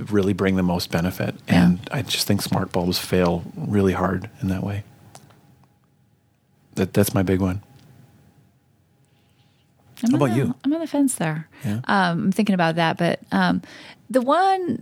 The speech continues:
Speaker 2: thing that we tried that I didn't like, um, it was a, a thing, I don't know if you remember this, but it,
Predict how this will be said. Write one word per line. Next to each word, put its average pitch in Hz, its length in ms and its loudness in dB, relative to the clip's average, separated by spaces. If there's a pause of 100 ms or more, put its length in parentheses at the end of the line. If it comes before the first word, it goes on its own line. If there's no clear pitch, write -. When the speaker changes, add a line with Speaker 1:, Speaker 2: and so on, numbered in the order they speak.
(120)
Speaker 2:
thing 240 240 2
that 196 120 2
we 202 140 2
tried 185 340 2
that 175 160 4
I 170 120 2
didn't 170 280 2
like, 151 540 -2 (540)
um, 165 480 0 (540)
it 202 60 4
was 190 160 2
a, 160 320 2
a 170 80 4
thing, 175 480 2
I 170 100 2
don't 165 80 2
know 160 40 2
if 160 120 -2
you 160 60 0
remember 160 320 2
this, 156 240 2
but - 120 0
it, - 200 -6